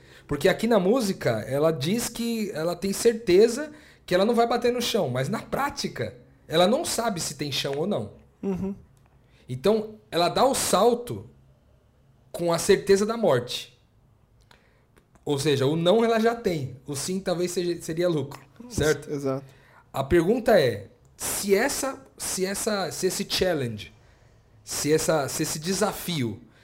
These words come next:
Speaker 1: viesse com essa certeza,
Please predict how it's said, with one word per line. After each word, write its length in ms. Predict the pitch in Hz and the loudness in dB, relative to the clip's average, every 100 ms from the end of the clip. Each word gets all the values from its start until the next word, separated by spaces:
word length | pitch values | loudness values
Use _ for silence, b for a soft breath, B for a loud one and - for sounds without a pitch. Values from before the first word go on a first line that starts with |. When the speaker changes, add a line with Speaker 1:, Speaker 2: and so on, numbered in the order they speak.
| b b | b b
Speaker 1:
viesse 760 | 107 139 156 160 135 - 113 92 - _ b b b b - | -8 2 4 4 0 -6 -8 -12 -20 _ b b b b -8
com 160 | 170 170 | -2 0
essa 180 | 160 165 | 0 -2
certeza, 720 | - 143 - 175 160 113 95 | 0 -2 2 2 2 -2 -10